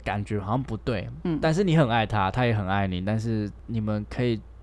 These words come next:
Speaker 1: 存在的不要有性爱这件事情吗？
Speaker 2: 我觉得会耶，对我来说。
Speaker 1: 所以还是需要一点这样的成分。
Speaker 2: 我觉得性爱对我来说蛮重要的。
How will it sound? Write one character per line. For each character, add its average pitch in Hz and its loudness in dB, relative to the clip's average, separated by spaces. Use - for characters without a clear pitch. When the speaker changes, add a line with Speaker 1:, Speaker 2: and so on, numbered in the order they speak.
Speaker 1:
存 113 -4
在 160 2
的 117 -2
不 - -4
要 151 4
有 107 0
性 120 -4
爱 117 0
这 107 -2
件 104 -2
事 117 -4
情 - -10
吗？ - -12
Speaker 2:
我 160 -4
觉 156 -2
得 156 0
会 170 2
耶， - -8
对 165 0
我 143 0
来 87 -4
说。 - -8
Speaker 1:
所 165 2
以 - 4
还 123 6
是 - 4
需 - 2
要 123 10
一 196 10
点 - 4
这 202 10
样 - 12
的 - -
成 - -
分。 - -
Speaker 2:
我 - -
觉 - -
得 - -
性 - -
爱 - 12
对 170 10
我 160 6
来 156 6
说 165 4
蛮 143 2
重 147 2
要 - -2
的。 - -8